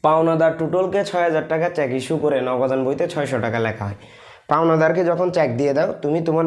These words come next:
নগদান বইতে কমাই দাও, বিয়োগ করে দাও। তাহলে এখানে চেক দিছো তুমি ছয় হাজার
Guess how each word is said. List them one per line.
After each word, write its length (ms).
নগদান 440
বইতে 260
কমাই 300
দাও, 120
বিয়োগ 300
করে 220
দাও। 120
তাহলে 300
এখানে 280
চেক 200
দিছো 220
তুমি 140
ছয় 200
হাজার 200